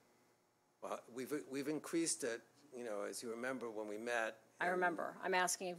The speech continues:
Speaker 1: From
Speaker 2: to
Speaker 1: seventy-five, then we were, I think, I think it was, originally we, <laughs> we,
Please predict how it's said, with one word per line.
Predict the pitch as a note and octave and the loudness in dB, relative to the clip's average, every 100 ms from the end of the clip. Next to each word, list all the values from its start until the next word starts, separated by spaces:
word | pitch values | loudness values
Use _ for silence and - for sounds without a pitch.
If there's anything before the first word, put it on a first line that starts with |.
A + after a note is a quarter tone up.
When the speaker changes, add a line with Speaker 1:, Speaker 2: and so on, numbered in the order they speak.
| F3+ | -6
Speaker 1:
From | B2+ | -6
Speaker 2:
to | G#2+ | 0
Speaker 1:
seventy-five, | - F3 C3+ A#2 - C3 A#2 A#2 A2+ G#2+ - - - - - | 4 4 2 -2 -2 2 4 4 2 -2 -12 -20 -20 -20 -16
then | - | -8
we | G#2 | -6
were, | G2 F#2+ F#2+ - A2 | -2 -2 -4 -10 -16
I | |
think, | - G2+ F2+ - | -12 -12 -12 -16
I | A#2 - - | -20 -18 -12
think | - | -6
it | |
was, | A#2 G2+ - C3 D3 | -4 -4 -6 -4 2
originally | D3+ G3 G3 E3 B2+ | 8 8 8 4 0
we, | |
<laughs> | C#3 - | -2 4
we, | C#3+ | 4